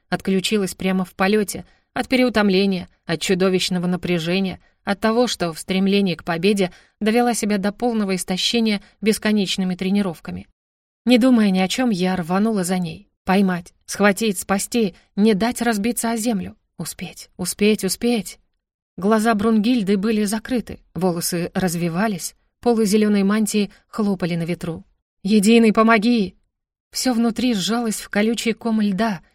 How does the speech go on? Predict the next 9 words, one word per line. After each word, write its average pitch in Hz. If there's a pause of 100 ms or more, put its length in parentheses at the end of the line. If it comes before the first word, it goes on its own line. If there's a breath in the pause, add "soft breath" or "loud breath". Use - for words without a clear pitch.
я 170
перестала 185
дышать. 190 (320)
Воцарилась 190
полнейшая 180
тишина. 175 (380)
Пытаясь 226
поймать 208
Брунгильду, 190